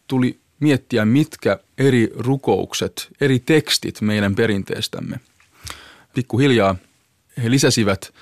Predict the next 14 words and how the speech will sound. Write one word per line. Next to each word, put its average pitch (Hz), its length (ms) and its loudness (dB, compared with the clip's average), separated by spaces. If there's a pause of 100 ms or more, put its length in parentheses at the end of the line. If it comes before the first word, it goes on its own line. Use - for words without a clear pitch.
(240)
tiettyjä 139 420 2
asioita 110 420 -2
sinne. - 300 -10 (520)
Ää, 110 260 -2
se 113 180 -6
oli 113 120 0
mu-, 117 240 2
muistaakseni 117 920 -2
Anshe 120 280 0
Knesset 117 280 -2
Agdolah 107 440 0 (600)
noin 101 380 -4 (300)
viisisataa 104 400 -2
ennen 98 380 -2